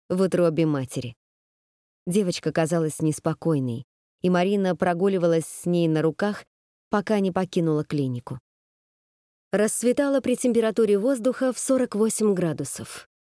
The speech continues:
Небо окрашивалось в оранжево-розовый цвет. Красивейший пейзаж каждого утра.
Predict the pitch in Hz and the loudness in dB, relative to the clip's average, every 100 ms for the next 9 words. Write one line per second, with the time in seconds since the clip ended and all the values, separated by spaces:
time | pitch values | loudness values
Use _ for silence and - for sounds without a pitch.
0 | _ _ _ 185 202 214 202 190 202 208 | _ _ _ 2 4 2 0 0 0 0
1 | - 190 190 185 - 175 180 190 170 180 | -2 -2 0 0 0 0 2 0 -2 0
2 | 180 185 170 175 175 - 165 147 - - | 2 2 0 0 -2 -2 -4 -4 -10 -20
3 | _ _ _ _ _ - 165 156 - 233 | _ _ _ _ _ -2 0 0 -2 -2
4 | 226 233 214 233 220 202 185 165 180 170 | 0 0 0 -2 0 2 0 2 -2 -2
5 | - 170 147 156 147 139 - | -2 -4 -2 -2 -2 -4 -10